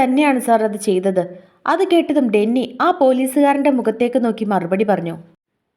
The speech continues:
"എന്നെ വിളിച്ചതാരാ?" ആ പോലീസുകാരൻ സംശയത്തോടെ ചോദിച്ചു. "ഞാനാണ് സാർ," ജോ അയാളെ നോക്കി മറുപടി പറഞ്ഞു. "ഇയാൾക്ക് ജീവനുണ്ടോയെന്ന് നോക്കടോ," ആ പോലീസുകാരൻ മറ്റൊരു പോലീസുകാരനെ നോക്കി പറഞ്ഞതും അയാൾ നിലത്തേക്കിരുന്നു.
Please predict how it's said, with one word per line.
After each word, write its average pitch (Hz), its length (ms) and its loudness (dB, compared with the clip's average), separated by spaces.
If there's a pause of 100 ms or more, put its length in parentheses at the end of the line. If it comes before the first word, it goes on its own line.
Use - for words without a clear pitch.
(160)
"എന്നെ 202 220 0
വിളിച്ചതാരാ?" 233 680 0 (280)
ആ 349 160 0
പോലീസുകാരൻ 311 520 2
സംശയത്തോടെ 254 680 0
ചോദിച്ചു. 185 420 -4 (420)
"ഞാനാണ് 254 380 2
സാർ," 202 200 -2 (420)
ജോ 185 200 0
അയാളെ 214 360 0
നോക്കി 226 280 -4
മറുപടി 190 380 0
പറഞ്ഞു. 175 320 -4 (440)
"ഇയാൾക്ക് 226 240 0
ജീവനുണ്ടോയെന്ന് 254 720 2
നോക്കടോ," 208 360 0 (360)
ആ 277 60 0
പോലീസുകാരൻ 330 640 2
മറ്റൊരു 311 340 0
പോലീസുകാരനെ 269 680 0
നോക്കി 254 360 -2
പറഞ്ഞതും 196 340 -2 (360)
അയാൾ 339 280 4
നിലത്തേക്കിരുന്നു. 220 800 -2